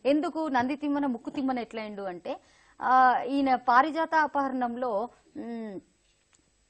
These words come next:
సత్యభామ ముక్కు పైన ఒక గొప్పనైనటువంటి పద్యాన్ని తయారు చేసి, ఆ, అందించినటువంటి చరిత్ర. అంటే తెలుగు సాహిత్యం మొత్తంలో,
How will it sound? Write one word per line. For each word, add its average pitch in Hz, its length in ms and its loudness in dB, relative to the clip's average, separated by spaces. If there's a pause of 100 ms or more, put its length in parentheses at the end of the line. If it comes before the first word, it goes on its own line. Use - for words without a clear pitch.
(160)
సత్యభామ 320 500 4
ముక్కు 247 280 -4
పైన 269 520 -6 (260)
ఒక 220 160 -4
గొప్పనైనటువంటి 240 1300 -4 (100)
పద్యాన్ని 220 680 0 (280)
తయారు 254 260 6
చేసి, 214 580 -8 (360)
ఆ, 185 640 -4 (340)
అందించినటువంటి 220 800 -2 (120)
చరిత్ర. 180 280 -12
అంటే - 380 -10
తెలుగు 269 280 0
సాహిత్యం 285 420 -2
మొత్తంలో, 262 580 0